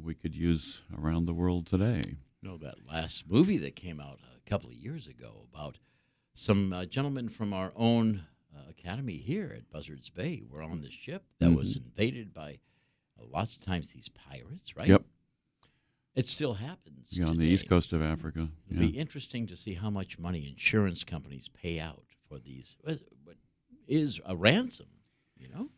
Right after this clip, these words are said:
Speaker 1: Well, it's a very interesting little read, and w-, when you read the, the book, you realize that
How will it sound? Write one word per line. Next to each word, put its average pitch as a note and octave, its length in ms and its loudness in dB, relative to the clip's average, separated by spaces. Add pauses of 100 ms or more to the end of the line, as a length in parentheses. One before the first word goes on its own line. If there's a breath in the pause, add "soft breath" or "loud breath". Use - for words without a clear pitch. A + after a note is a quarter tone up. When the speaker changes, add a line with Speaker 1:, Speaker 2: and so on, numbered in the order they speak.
(120)
Speaker 1:
Well, G2+ 160 12
it's E2+ 220 6
a G2 40 -2
very D#3 220 12
interesting A#2+ 420 12
little G#2 200 12
read, G2 300 12
and D#2 220 12
w-, E2+ 220 12
when F#2 180 10
you F2+ 100 12
read A2 220 12
the, E2+ 280 12
the - 180 8
book, G2 240 10
you F2 120 12
realize E2+ 460 10
that D2+ 160 8